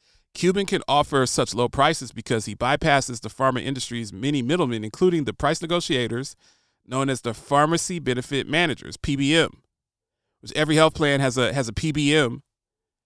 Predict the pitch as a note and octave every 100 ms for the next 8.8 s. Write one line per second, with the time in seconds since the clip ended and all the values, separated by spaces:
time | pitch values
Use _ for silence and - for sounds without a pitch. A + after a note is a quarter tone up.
0 | _ _ _ _ B2+ C3 C#3 C#3 C#3 C3+
1 | C3 A#2 B2 A#2 C3 B2+ C#3+ C3 E3 D#3+
2 | F2+ B2 C#3 B2+ - C3+ D3 D#3 - C3
3 | C#3+ D3+ D#3 C3+ C#3+ D3+ - F3 F3+ D#3
4 | D3 - B2+ A#2 C3 F3+ D3 C#3+ G3 -
5 | D#3 D3 D#3+ G3 C#3 - _ _ _ _
6 | _ _ _ _ _ _ _ _ _ _
7 | _ - C3+ C3+ D#3+ D3 - G3 - D3
8 | C#3 C#3 - F3 F3 - - -